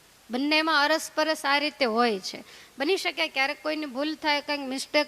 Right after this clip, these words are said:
થાય, તો એને જતી કરતા શીખવું જોઈએ. માણસ છે એટલે કદાચ સ્ત્રીની પણ ભૂલ થાય, પુરુષની પણ ભૂલ થાય,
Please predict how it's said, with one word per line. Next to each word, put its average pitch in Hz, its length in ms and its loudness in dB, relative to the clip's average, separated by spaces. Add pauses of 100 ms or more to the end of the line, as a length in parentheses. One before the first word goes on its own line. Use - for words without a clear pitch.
થાય, 285 260 4
તો 277 220 -2
એને 277 320 0
જતી 240 360 -2
કરતા 269 480 2 (460)
શીખવું 285 380 -4
જોઈએ. 320 320 2
માણસ 262 480 -2
છે 320 180 -2
એટલે 285 300 0
કદાચ 277 420 2
સ્ત્રીની 277 460 -2
પણ 311 180 2
ભૂલ 294 240 -2
થાય, 277 300 0
પુરુષની 277 400 -4
પણ 302 240 0
ભૂલ 262 260 -2
થાય, 269 320 0